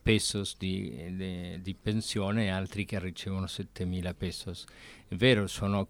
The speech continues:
cariche diverse, eh, lavori diversi, ma ci dobbiamo cercare di arrivare ad un punto dove tutti abbiano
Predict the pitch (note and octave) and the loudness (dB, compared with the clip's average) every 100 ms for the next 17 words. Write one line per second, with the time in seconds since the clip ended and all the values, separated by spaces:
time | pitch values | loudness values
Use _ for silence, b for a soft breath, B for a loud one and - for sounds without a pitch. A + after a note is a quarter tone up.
0 | - B2 A2+ G#2 G#2 G2+ G#2 A#2+ A#2 - | 2 4 4 4 0 2 4 4 4 0
1 | A2 G2+ G2 G2 G2+ G#2 F#2+ G2 G2+ G2 | 0 2 2 0 -2 -4 -4 -4 -2 0
2 | G#2 A2 A#2 G#2 G2 G#2 G#2+ G#2+ - B2+ | 2 4 4 4 4 4 4 2 2 4
3 | G#2 F#2+ E2 F2+ - G2 G2 G2 G2 - | 4 2 -2 -6 -2 0 4 4 2 -2
4 | F#2 - G2 F#2+ F#2 F2+ F#2 F2 F2+ F#2+ | -6 -2 0 2 -2 -2 -2 -2 -2 0
5 | F#2+ - F#2+ F2 - F#2+ F#2 B B B | -2 -2 -2 -4 -2 -2 -2 B B B
6 | B B B G#2 G2+ F#2+ - G#2 - G#2+ | B B B 0 2 2 0 -4 2 2
7 | G2 G2+ G2 F#2+ F2+ | 4 2 2 0 -2